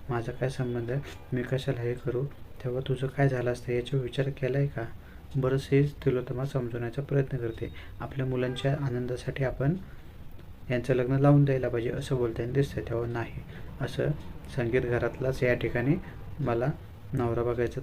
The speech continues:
ताराला आणि तो स्वतः गायक पाहिजे आणि सोहमला काय कळतं यातलं?" तेव्हा ती बोलते, "अरे, तो कलेचा आदर करतो, सारंग पण फॅन आहे." खूप तिलोत्तमा या ठिकाणी समजवण्याचा प्रयत्न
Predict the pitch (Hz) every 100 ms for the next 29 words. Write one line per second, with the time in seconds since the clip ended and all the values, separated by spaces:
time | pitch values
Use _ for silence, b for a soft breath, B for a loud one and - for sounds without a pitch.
0 | - 113 113 120 160 139 120 135 - 131
1 | 135 127 127 120 123 - 120 - 113 B
2 | B - - - - - 117 120 - 131
3 | 120 135 139 139 143 139 139 123 - 120
4 | 139 B B - - - - 135 120 139
5 | 123 120 127 135 147 - - 147 - 135
6 | 135 123 123 131 120 123 127 117 117 117
7 | 127 117 120 123 127 123 - 123 113 135
8 | 196 - B B B B - 139 135 135
9 | 127 - 123 123 120 120 120 117 139 139
10 | 117 120 117 - - 120 113 -